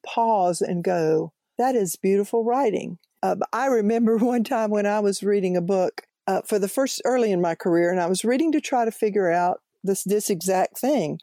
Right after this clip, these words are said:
We were at the beach, and I was sitting on the beach with my family, and I came across this sentence.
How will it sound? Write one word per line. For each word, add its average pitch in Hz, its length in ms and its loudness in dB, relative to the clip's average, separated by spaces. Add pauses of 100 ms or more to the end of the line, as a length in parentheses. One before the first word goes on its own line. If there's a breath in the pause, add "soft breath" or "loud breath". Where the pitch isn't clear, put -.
We 247 140 2
were 262 80 2
at 226 80 0
the 208 80 0
beach, 262 340 0
and 220 80 0
I 208 60 2
was 202 120 0
sitting 233 280 0
on 214 100 2
the 196 60 2
beach 226 420 0
with 214 180 -2
my 190 140 0
family, 208 640 0 (540 soft breath)
and 196 80 2
I 185 80 0
came 220 260 0
across 190 360 -2
this - 180 -2
sentence. - 640 -4